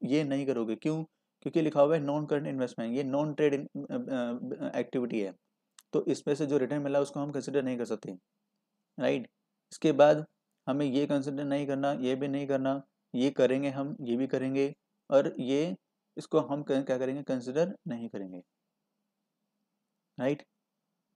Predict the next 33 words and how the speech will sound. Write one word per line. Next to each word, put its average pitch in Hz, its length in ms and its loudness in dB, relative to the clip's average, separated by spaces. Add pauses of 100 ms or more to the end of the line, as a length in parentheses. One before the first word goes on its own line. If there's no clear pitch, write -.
(240)
चलिए, 151 380 0 (160)
अब 127 140 2
हम 131 180 2
जो 123 100 0
है 135 140 0
इसके 139 200 -4
पे 127 420 0
सॉल्यूशन 117 340 -2
देखते 120 200 -4
हैं, 131 40 -2
ध्यान 120 140 -4
से 120 80 -8
देखिए। 135 260 -2 (2000)
देखिए, 160 180 2
सुपर 175 240 6
प्रॉफिट 156 280 6
का 170 80 6
फॉर्मूला 143 240 0
क्या 151 100 2
होता - 140 -2
है, - 380 0
एफ़एमपी 143 500 -2
माइनस 127 380 -2
नॉर्मल 127 260 -2
प्रॉफिट। 131 320 -4 (960)
एफ़एमपी 147 360 2
मीन्स 175 360 -2 (220)
फेयर, 143 320 4
अ, 170 220 -2 (580)
सॉरी, 107 280 -2
फ्यूचर 139 540 0
मेंटेनेबल 127 400 0
प्रॉफिट, 120 380 -4